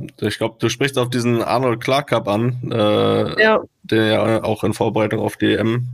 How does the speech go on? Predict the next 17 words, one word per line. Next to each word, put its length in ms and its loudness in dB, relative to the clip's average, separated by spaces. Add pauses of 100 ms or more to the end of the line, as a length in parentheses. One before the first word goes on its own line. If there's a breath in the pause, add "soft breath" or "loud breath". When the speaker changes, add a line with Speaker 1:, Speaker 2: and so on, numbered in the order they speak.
(100)
Speaker 1:
die 60 -4
jetzt 200 0
in 100 -4
diesem 200 0
Sommer 380 2
stattfindet, 640 -2 (580 loud breath)
äh, 260 2
gespielt 400 0
habt. 480 -4 (100)
Ich 260 -6
glaub, 220 -2
vierzehn 320 0
Ausfälle 420 2
waren 200 0
das 160 -2
da. 600 0
Ähm, 340 0